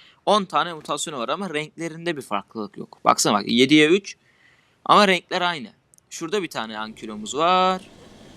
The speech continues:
Artık yok. Ha, ü-, üçlü bir tane vardı. Bak o yine birazcık beyazdı ama o da öldü.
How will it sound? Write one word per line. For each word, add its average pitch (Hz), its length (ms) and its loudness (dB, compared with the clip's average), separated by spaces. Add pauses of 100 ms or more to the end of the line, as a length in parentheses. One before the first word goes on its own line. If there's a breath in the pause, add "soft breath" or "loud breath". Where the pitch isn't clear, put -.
(720)
Artık 117 380 -10
yok. 147 360 0 (3000)
Ha, 151 380 4
ü-, 185 240 -6
üçlü 208 360 -6
bir 220 100 -10
tane 156 300 -2
vardı. 202 320 -2
Bak 185 140 -4
o 180 140 -4
yine 202 240 -4
birazcık 185 380 -6
beyazdı 131 500 -4
ama 208 220 -8
o 151 100 -8
da 110 100 -14
öldü. 98 100 -20